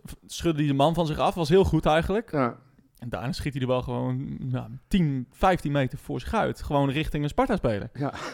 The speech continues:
Speaker 1: Ja, eh, gewoon echt, echt gevoelloos.
Speaker 2: Ja.
Speaker 1: Eh, en dat, dat is natuurlijk wel ook een beetje tekenend voor Liedberg, eh, in ieder geval in ons shirt. Eh, ja,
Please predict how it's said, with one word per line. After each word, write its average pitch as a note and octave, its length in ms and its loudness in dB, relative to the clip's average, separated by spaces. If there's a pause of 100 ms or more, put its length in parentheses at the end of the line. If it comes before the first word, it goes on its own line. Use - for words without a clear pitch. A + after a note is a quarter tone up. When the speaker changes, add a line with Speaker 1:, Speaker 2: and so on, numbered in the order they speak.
(220)
Speaker 1:
Ja, D3+ 260 6
eh, A#2 140 -2
gewoon D#3 380 2
echt, - 340 -6
echt - 220 -4
gevoelloos. C3+ 880 2
Speaker 2:
Ja. A#2 260 -2 (120)
Speaker 1:
Eh, A#2 320 -4
en C3 60 -2
dat, B2+ 280 -2
dat B2+ 160 -4
is B2 80 -10
natuurlijk B2 320 -4
wel B2 140 0
ook C3 100 -4
een B2+ 80 -6
beetje B2 520 -2 (500)
tekenend C#3+ 400 0
voor B2 140 -6
Liedberg, A#2+ 520 -4
eh, A#2+ 240 -6
in - 100 -10
ieder B2 160 -6
geval A#2 300 -6
in B2 180 -4
ons C3 240 -4
shirt. - 380 -6 (420)
Eh, G#2+ 600 -4 (380)
ja, G#2+ 360 -4